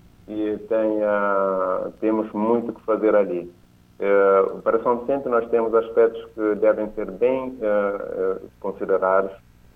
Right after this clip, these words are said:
Eh, por exemplo, a formação dos professores. Nós temos, eh, a nível dos, eh, dos professores, a maior parte dos professores que nós temos a trabalhar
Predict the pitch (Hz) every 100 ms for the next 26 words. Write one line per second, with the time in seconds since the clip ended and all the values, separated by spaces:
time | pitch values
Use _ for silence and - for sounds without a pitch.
0 | - - 107 104 101 - 110 107 117 -
1 | 101 110 110 - 107 98 - 131 - 117
2 | 110 113 107 101 - 107 104 101 104 98
3 | 98 95 - - 98 104 110 101 104 98
4 | 101 98 - 101 95 92 92 90 95 -
5 | 101 - 107 101 - - 98 107 120 117
6 | 117 110 - - - 104 110 107 - 104
7 | 104 - 98 95 - - 107 101 98 95
8 | 90